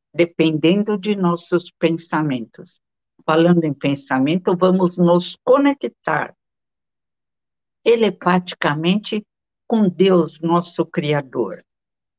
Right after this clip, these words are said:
Vamos fechar os nossos olhos se nos sentimos mais confortáveis.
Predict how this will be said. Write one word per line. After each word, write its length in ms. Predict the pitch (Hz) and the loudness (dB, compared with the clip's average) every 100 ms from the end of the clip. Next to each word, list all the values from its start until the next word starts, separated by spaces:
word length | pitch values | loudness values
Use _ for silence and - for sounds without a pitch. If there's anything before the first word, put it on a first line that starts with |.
| _ - | _ -2
Vamos 400 | 185 185 180 - | 2 2 0 0
fechar 560 | 165 151 - 160 147 | -2 0 -4 -4 -2
os 200 | 147 139 | -4 -6
nossos 520 | 156 147 - - 135 139 | -8 -8 -8 -16 -14 -8
olhos 540 | 135 151 170 170 - | -6 -4 -2 -2 -2
se 100 | 165 | -6
nos 300 | 151 143 - | -4 -6 -8
sentimos 680 | - 143 - 165 165 156 151 | -12 -14 -6 -2 -2 -2 -2
mais 320 | 143 143 - | -2 -2 -4
confortáveis. 1400 | - 135 - 127 - _ 127 135 143 170 180 220 226 - | -6 -6 -6 -8 -8 _ -4 -2 -2 -2 -2 -2 -2 -6